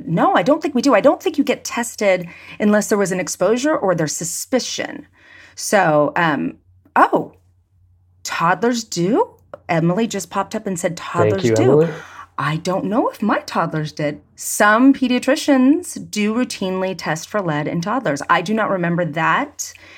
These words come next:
Speaker 1: in, um, in any of my kids' checkups, but gosh, I sure am feeling hopeful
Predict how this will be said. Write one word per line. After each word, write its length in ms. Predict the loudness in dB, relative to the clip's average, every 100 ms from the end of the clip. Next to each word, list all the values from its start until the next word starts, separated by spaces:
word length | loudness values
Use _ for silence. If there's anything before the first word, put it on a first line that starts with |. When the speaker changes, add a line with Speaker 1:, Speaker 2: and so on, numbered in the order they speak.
| -20 -4
Speaker 1:
in, 460 | 0 2 4 2 2
um, 440 | -2 -2 -4 -6 -10 _
in 140 | -4 -2
any 180 | 0
of 120 | -2 -2
my 140 | -4
kids' 420 | -4 -4 -4 -8 -14
checkups, 400 | -6 -4 -4 -6
but 240 | -6 -8 -4
gosh, 260 | -2 -2 -2
I 60 |
sure 760 | -4 -4 0 2 2 2 -2 -6 -20 -20 -20 _ -6
am 100 | -2
feeling 280 | 2 2 2
hopeful 680 | 2 0 2 2 2 0